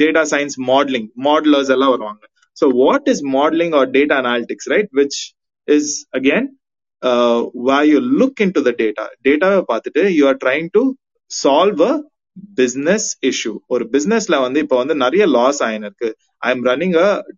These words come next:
truck business. ட்ரக் பிசினஸ் வந்து எனக்கு வந்து ஃபியூல் ரேட் இப்ப அதிகமாயிடுச்சு, ஆனா எனக்கு வந்து, அஹ், ரேட் அவ்வளவுதான் கொடுக்குறேன், நான் எப்படி இதை ப்ராஃபிட் ஆக்கலாம்? It's a temporary solution that you just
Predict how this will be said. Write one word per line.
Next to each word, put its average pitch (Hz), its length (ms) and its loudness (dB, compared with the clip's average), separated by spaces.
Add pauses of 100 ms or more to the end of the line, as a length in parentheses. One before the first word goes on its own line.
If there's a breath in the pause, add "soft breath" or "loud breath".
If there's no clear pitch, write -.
(120)
truck 294 160 -2 (160)
business. 104 280 -6 (340)
ட்ரக் 196 300 -2
பிசினஸ் 151 380 -2
வந்து 151 220 -2
எனக்கு 127 300 -2
வந்து 165 160 -2
ஃபியூல் 208 320 2
ரேட் 147 200 2
இப்ப 123 180 -2
அதிகமாயிடுச்சு, 135 540 -2 (120)
ஆனா 123 180 -2
எனக்கு 120 300 -2
வந்து, 147 140 0 (360 soft breath)
அஹ், 120 260 2
ரேட் 190 300 2
அவ்வளவுதான் 135 380 2
கொடுக்குறேன், 120 380 -4 (100)
நான் 120 240 -2
எப்படி 147 240 -2
இதை 147 140 2 (100)
ப்ராஃபிட் 139 380 0
ஆக்கலாம்? 117 320 -8 (120)
It's 147 180 -2
a 262 40 0 (340)
temporary 165 480 2
solution 131 480 0
that 139 180 0
you 120 80 2 (100)
just 180 200 0